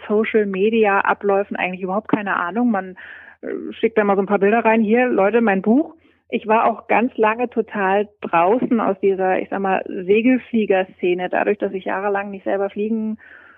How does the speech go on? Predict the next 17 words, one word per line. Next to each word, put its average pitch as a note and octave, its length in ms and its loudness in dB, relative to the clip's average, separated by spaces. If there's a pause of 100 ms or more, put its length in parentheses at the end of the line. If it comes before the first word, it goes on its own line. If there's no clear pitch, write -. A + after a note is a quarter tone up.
(100)
konnte A3 400 2
aus G3 120 2 (100)
zeitlichen G#3 480 2
Gründen, G#3 720 -2
ähm, G3 560 0 (120)
war F3 180 -6
ich G3+ 80 -12
da F#3+ 140 -4
gar F3+ 200 0
nicht G3 180 -4
so G3 80 -2
drin G3+ 280 2
und F3+ 100 -2
war F3 120 2
dann G3 140 -2
eigentlich F#3 340 -2
völlig A3 420 0